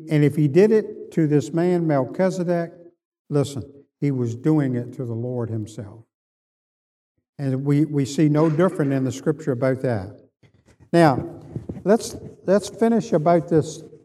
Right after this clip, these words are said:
Sodom and Gomorrah, and you, you are familiar with these cities and the, the wickedness that was there. Great, great wickedness in that area.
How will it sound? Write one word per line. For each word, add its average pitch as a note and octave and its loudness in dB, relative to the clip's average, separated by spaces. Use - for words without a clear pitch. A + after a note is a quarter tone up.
Sodom E3 2
and D3 0
Gomorrah, D3 2
and C#3+ 0
you, E3+ 0
you F3 2
are F3+ 2
familiar D#3+ 2
with C3+ 0
these C3+ -4
cities C#3+ 2
and C3+ -6
the, B2 -8
the D3+ -2
wickedness C#3 0
that C#3 -4
was C3 -4
there. B2+ 0
Great, F3 4
great D#3 6
wickedness D3 2
in C#3+ 0
that C3+ -2
area. C3 0